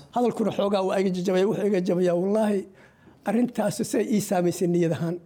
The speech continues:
Iyo waddankaygii oo, maaragtay, awalba ayadoo, maaragtay, la qa-, la qa-, la gogoostay oo waddamada deriska mid, mid walbaaba uu, uu, uu waslad haysto,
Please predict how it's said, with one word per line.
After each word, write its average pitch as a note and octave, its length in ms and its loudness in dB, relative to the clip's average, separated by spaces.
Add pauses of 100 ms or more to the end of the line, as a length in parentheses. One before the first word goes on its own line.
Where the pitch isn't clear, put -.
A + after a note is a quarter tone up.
(140)
Iyo G3 280 0 (260)
waddankaygii G3 680 0
oo, G3+ 140 -2
maaragtay, G3+ 420 -4 (100)
awalba G#3+ 400 0
ayadoo, G3+ 380 -2
maaragtay, F#3 460 -8 (120)
la A3+ 160 -12 (100)
qa-, - 220 -12
la G3+ 100 -8
qa-, G3 300 -6
la F#3+ 80 -4
gogoostay F#3 560 -2 (220)
oo G3 420 0
waddamada A3 400 2
deriska G#3+ 460 0
mid, A#3 240 2
mid A#3+ 160 4
walbaaba F3+ 420 0 (160)
uu, F#3 140 0 (120)
uu, F#4 200 -8 (260)
uu A3 140 2
waslad A3+ 340 0
haysto, E3 320 -2